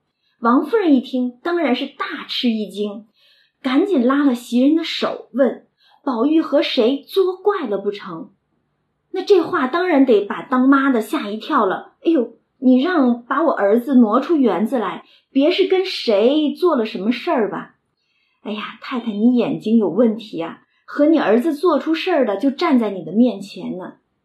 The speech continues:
但是这会儿，我估计王夫人是把袭人当成自己的知音了，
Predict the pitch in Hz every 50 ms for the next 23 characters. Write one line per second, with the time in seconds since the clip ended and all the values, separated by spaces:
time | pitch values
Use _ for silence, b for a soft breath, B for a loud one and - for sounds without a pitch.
0 | _ - - 269 247 240 247 233 - 359 339 285 240 - 208 190 127 - - -
1 | _ _ _ _ _ _ _ _ _ _ _ - 214 208 202 208 262 269 262 247
2 | 262 240 214 196 175 - - _ _ _ _ _ _ _ _ _ _ _ _ -
3 | 233 226 233 262 277 285 320 311 269 233 247 247 - 277 233 214 190 - - -
4 | - 233 247 254 233 214 226 240 240 262 254 262 269 277 247 220 208 240 - -
5 | 277 247 226 - 165 156 135 156 160 160 - - 247 247 240 233 226 247 247 240
6 | 240 233 220 190 - -